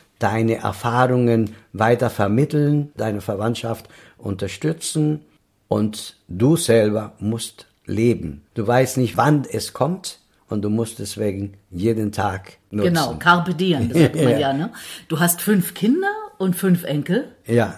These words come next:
Speaker 2: Das heißt, du hast dich in Anführungszeichen verewigt.
Speaker 1: Mhm.
Speaker 2: Du lebst ja irgendwie
Speaker 1: Ja.
Speaker 2: weiter, dadurch, dass die Kinder und die Enkel weiterleben. Kannst du dir vorstellen, so etwas wie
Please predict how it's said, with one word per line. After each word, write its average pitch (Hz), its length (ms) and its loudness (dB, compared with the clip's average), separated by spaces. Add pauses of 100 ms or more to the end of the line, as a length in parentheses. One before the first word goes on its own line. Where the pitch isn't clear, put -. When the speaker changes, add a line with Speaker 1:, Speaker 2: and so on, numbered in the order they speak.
(400)
Speaker 2:
Das - 160 -4
heißt, 175 260 0
du 143 120 -4
hast 170 220 -2
dich 156 180 -6
in 139 120 -6
Anführungszeichen 139 800 -6
verewigt. 160 920 -2
Speaker 1:
Mhm. 95 220 -4 (260)
Speaker 2:
Du 160 100 -2
lebst 156 420 0
ja 143 220 0
irgendwie 160 440 2
Speaker 1:
Ja. 123 60 -4
Speaker 2:
weiter, 165 400 -4
dadurch, 151 340 -4
dass - 160 -8
die 131 120 -8
Kinder 185 360 -4
und 135 140 -6
die 123 80 -6
Enkel 175 280 -4
weiterleben. 180 600 -4 (920)
Kannst 175 340 -2
du 220 60 -4
dir 226 160 0
vorstellen, 220 720 -2
so 185 200 0
etwas 180 640 -4
wie 180 600 -4